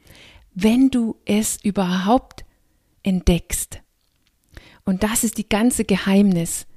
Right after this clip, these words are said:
in sich selber näher zu rücken,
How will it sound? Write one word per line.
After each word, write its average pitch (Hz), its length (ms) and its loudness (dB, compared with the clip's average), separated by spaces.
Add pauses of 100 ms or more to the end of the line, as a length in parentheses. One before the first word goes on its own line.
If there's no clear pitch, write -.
(500)
in 202 240 2 (720)
sich 202 280 0
selber 226 340 4
näher 202 580 6
zu - 160 -4
rücken, 170 400 -2